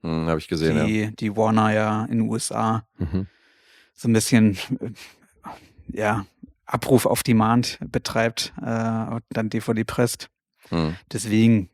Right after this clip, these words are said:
Speaker 2: wär's ja nur mit dem Import verbunden und da gibt's erstmal noch ein bisschen anderes Zeug auf meiner Wunschliste. Aber ist auf meiner Wunschliste gewesen. Ähm, hab ihn
Speaker 1: Kommt
Speaker 2: jetzt
Speaker 1: aber
Speaker 2: so
Speaker 1: jetzt,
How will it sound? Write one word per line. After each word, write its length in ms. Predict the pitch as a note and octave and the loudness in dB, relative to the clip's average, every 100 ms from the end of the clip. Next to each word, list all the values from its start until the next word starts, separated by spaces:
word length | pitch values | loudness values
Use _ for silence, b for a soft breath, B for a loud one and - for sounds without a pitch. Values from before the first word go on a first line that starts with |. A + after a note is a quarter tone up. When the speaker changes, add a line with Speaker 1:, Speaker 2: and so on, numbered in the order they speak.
| _ | _
Speaker 2:
wär's 300 | - A2+ A#2 | -4 0 2
ja 80 | B2 | 2
nur 160 | G#2+ G#2+ | 2 2
mit 120 | A2 | 2
dem 140 | A2 G2+ | 0 -2
Import 380 | A2+ - A2+ | -2 0 0
verbunden 600 | - G#2+ A2 A2 A2 G#2+ | 0 -4 0 0 0 -2
und 160 | G#2+ G#2 | -4 -6
da 80 | G#2+ | -8
gibt's 180 | G#2 - | -10 -14
erstmal 220 | - A2 | -10 -8
noch 80 | G#2+ | -6
ein 60 | |
bisschen 240 | G#2 - A2 | -8 -8 -8
anderes 280 | A2+ A2 - | -8 -8 -8
Zeug 220 | A2 A2+ | -8 -8
auf 140 | - | -8
meiner 200 | A#2 A#2 | -6 -6
Wunschliste. 360 | A2+ - A3+ - | -6 -8 -4 2
Aber 260 | D3 C#3 - | 4 4 0
ist 140 | - G3+ | 2 4
auf 120 | E3 | 6
meiner 180 | E3 C#3+ | 6 6
Wunschliste 420 | C#3+ - E3+ - | 6 4 0 0
gewesen. 460 | D#3+ D3+ E3 F#3 F#3 B B B B B B B B B B _ | -2 0 2 2 0 B B B B B B B B B B _
Ähm, 360 | C#3 C3+ C3 A2 | 6 6 6 4
hab 120 | C3+ | 4
ihn 60 | C#3+ | 4
Speaker 1:
Kommt 140 | C3 | 6
Speaker 2:
jetzt 40 | C#3 | 6
Speaker 1:
aber 120 | C#3 | 8
Speaker 2:
so 60 | F#3 | 6
Speaker 1:
jetzt, 220 | F3+ | 4